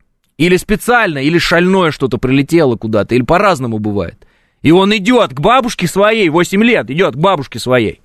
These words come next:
А приходит, а бабушка мёртвая. Вот о чём идёт разговор. Там другое восприятие, там не так, как у нас думают. Вот, ну,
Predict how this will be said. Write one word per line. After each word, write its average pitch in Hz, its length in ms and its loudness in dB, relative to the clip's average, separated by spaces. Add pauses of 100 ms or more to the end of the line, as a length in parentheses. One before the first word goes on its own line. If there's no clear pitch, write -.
(520)
А 120 100 0
приходит, 254 380 0
а 208 60 2
бабушка 254 400 0
мёртвая. 208 600 0 (1800)
Вот 214 280 2
о 240 80 0
чём 202 240 0
идёт 165 200 0
разговор. 160 400 0
Там 185 220 0
другое 202 440 0
восприятие, 151 640 -2
там 170 260 0
не 175 100 2
так, 165 460 -2
как 127 220 -6
у 151 60 -2
нас 160 280 -2
думают. 120 460 -6
Вот, 147 240 0
ну, 170 220 -2